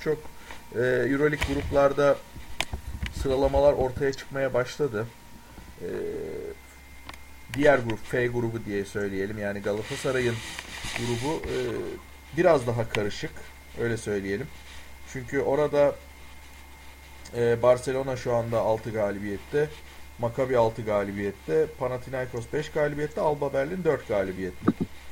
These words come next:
E, yani ikinci sırayla, e, beşinci sıra arasında iki galibiyet fark var. E, ama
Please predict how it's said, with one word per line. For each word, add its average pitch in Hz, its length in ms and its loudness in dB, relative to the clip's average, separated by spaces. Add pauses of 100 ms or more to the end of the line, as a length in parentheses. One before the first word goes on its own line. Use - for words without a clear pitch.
(260)
E, 110 60 0
yani 117 680 2 (520)
ikinci 147 360 -6
sırayla, 120 720 4
e, 117 280 2 (1120)
beşinci 139 340 -6
sıra 127 200 -4
arasında 120 420 -2
iki - 180 -10
galibiyet 104 500 -2 (100)
fark 101 280 -4
var. 131 140 -2 (920)
E, 131 40 -4 (1300)
ama 131 460 2